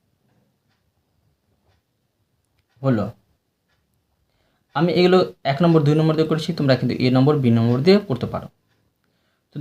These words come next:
দেখো এক নম্বর দিয়ে করছি, কেননা এখানে দাগ নম্বর এ, বি, সি, ডি এই মতো দেওয়া আছে সেই জন্য। তো এবার দেখো যে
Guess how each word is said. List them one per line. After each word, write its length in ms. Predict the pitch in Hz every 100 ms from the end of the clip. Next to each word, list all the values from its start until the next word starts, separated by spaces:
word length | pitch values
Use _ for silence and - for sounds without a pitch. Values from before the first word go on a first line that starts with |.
| 180
দেখো 200 | 190 240 - _ _ _ _ _ _ _ _ -
এক 80 | 175
নম্বর 160 | 180 175
দিয়ে 120 | 180 175
করছি, 240 | 160 - 226 - -
কেননা 280 | 147 151 247 - _ _ _ _ -
এখানে 180 | 170 131
দাগ 120 | 131 147
নম্বর 180 | 147 180 233 _ _ _ _ -
এ, 80 | 139 127
বি, 100 | 143 160
সি, 120 | - 120
ডি 80 | 147 156
এই 40 | 113 110 - 120
মতো 120 | 139 135
দেওয়া 120 | 113
আছে 100 | 175 -
সেই 100 | 110
জন্য। 160 | 90 85 104 - _ _ _ _ _ _ _ _ _ _ _ -
তো 60 | -
এবার 160 | 175 180 180
দেখো 180 | 175 208 - _ _ _ _ _ _ _ _ _ _ _
যে 200 | 123 123